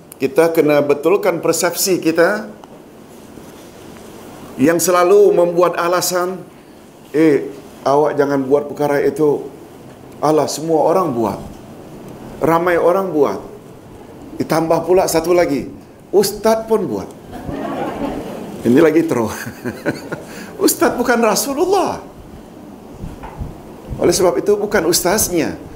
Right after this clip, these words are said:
tapi dalil yang ustaz itu bawa yang kita, betul tak kita tidak ta'assub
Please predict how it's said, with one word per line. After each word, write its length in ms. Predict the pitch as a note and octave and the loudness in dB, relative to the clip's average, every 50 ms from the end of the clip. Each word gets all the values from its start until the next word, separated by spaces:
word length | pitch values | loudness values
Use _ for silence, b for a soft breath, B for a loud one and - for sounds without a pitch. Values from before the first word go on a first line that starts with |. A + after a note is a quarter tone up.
| B B B B - - - - - | B B B B -20 -16 -16 -4 -2
tapi 240 | - D3 D3 F3 F3+ | 0 0 2 2 2
dalil 400 | D#3+ - E3+ E3+ F#3+ G#3 G#3+ F#3 | 4 4 2 4 4 4 4 4
yang 240 | D3 D3+ D3 C3+ D3 | 4 2 2 0 0
ustaz 240 | C#3+ - - D#3 C#3+ - | -2 0 0 0 0 -2
itu 160 | C#3 - D#3 C#3 | 0 0 0 2
bawa 480 | C3+ D3+ E3 E3+ E3 A#2+ G2 - - - C3 | 2 2 2 2 0 -2 -4 -6 -6 -2 -2
yang 160 | C3 B2+ A#2+ | 0 0 0
kita, 400 | C3 A#2+ - - C3+ C3+ C3+ - - - - - - - - - - - - | -2 -2 0 0 0 0 0 -4 -10 -14 -18 -20 -20 -20 -20 -20 -20 -4 -2
betul 240 | D3 C#3+ A3 A3+ A#3 | 0 2 4 2 4
tak 240 | A3+ D#3+ B2+ - - | 4 2 2 2 0
kita 160 | D#3 D#3+ - | 0 0 0
tidak 400 | E3+ E3 D3+ C#3+ D3 C3 B2 - | 0 0 2 4 4 2 4 2
ta'assub 560 | C3 G2+ F#2 D#3+ D3 - - C3+ A#2 - - | 0 0 0 0 -2 2 2 2 2 0 -4